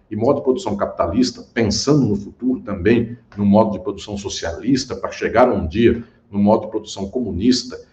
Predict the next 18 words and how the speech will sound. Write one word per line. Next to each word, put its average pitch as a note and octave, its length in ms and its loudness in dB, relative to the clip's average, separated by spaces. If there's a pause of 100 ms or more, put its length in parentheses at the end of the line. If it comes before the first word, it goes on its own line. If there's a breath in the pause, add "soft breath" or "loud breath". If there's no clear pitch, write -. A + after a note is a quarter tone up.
(180 soft breath)
este C3+ 320 4
não C3 180 4
é G3 280 4
um C#3+ 240 2
rol B2+ 420 4
taxativo. - 920 0 (220)
Juristas A2+ 540 0
dizem A2 320 4
isso - 180 0
de G2 80 -4
rol G#2+ 220 2
taxativo. G#2+ 640 -2 (140 soft breath)
Seriam A2 360 2
só C3 380 4
estes C3 420 2
modos G#2+ 380 0
de - 60 -14
produção. - 640 -6